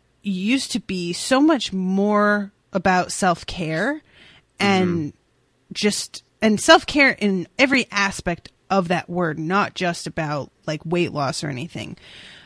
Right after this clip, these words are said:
Speaker 1: Um, and I was like, you know, maybe I should try and give that all, that other piece of me a name and really try and, like, channel that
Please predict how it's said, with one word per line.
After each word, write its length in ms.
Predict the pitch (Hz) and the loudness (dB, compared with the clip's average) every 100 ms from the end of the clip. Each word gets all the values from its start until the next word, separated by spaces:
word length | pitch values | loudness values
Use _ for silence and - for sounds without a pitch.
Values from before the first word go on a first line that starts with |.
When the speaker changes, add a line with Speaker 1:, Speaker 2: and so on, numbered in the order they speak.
| - | 0
Speaker 1:
Um, 480 | 196 180 151 - 104 _ _ _ - | 4 4 2 -4 -14 _ _ _ 0
and 520 | 208 208 196 196 185 _ _ _ _ _ _ _ - | 4 6 4 2 -4 _ _ _ _ _ _ _ -4
I 100 | 262 | -2
was 160 | 269 | 0
like, 160 | 269 - | -4 -2
you 80 | 269 | 0
know, 80 | |
maybe 260 | 262 262 339 | 0 0 0
I 180 | 453 453 | -2 -4
should 220 | - 330 | -2 -4
try 380 | - - 254 277 | -4 -2 0 2
and 160 | 277 208 | 0 -2
give 260 | 240 240 | -4 0
that 200 | 226 190 - | -2 -2 -2
all, 180 | 185 - | -4 -2
that 240 | 196 180 - | -2 -2 -2
other 240 | 220 240 | 0 0
piece 480 | 202 - - 320 - | -4 -8 0 0 0
of 80 | 185 | -4
me 180 | 180 - | -4 -2
a 100 | 185 | -4
name 680 | 175 180 247 233 156 160 175 - - - - - | -2 0 2 0 0 -6 -10 -16 -20 -20 -8 0
and 260 | 226 226 | 0 2
really 300 | 262 339 339 | 2 2 2
try 280 | - - 269 | -2 -4 -2
and, 120 | 262 | 0
like, 160 | 196 151 | -2 -4
channel 640 | - - - 214 294 214 - | -4 -4 -2 0 2 0 -4
that 360 | - 87 76 | -12 -12 -12